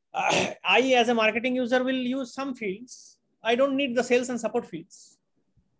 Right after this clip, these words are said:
The sales and support might be working on some other sets of fields. They do not need the marketing fields, right? So I will not, like, make a huge, uh, screen with all the fields together, right? I will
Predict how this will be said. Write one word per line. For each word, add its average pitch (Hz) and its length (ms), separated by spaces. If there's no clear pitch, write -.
The 180 60
sales 233 220
and 247 100
support 233 380
might 226 220
be 233 80
working 226 280
on 233 120
some 233 100
other 220 240
sets 233 240
of 202 140
fields. - 520
They 202 140
do 226 120
not 233 180
need 220 200
the 214 60
marketing 190 460
fields, - 540
right? 370 200
So 208 80
I 214 100
will 240 240
not, 254 300
like, 208 260
make 220 180
a 240 60
huge, 269 840
uh, 220 320
screen 190 520
with 190 180
all 214 280
the 214 100
fields 185 280
together, 120 300
right? - 140
I 202 60
will 196 180